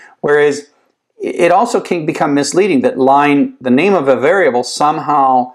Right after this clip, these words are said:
has meaning. And so sometimes we'll have even singular variables and plural variables, like friend and friends.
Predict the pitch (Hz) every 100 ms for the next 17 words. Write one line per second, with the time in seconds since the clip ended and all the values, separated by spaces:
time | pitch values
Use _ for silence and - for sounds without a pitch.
0 | _ _ 127 120 120 131 127 101 92 -
1 | 113 - 139 139 127 127 127 127 120 117
2 | _ _ - - 151 139 139 131 131 131
3 | 123 123 117 - 180 170 123 110 101 98
4 | 101 98 - - 143 139 135 113 107 -
5 | 190 139 87 82 -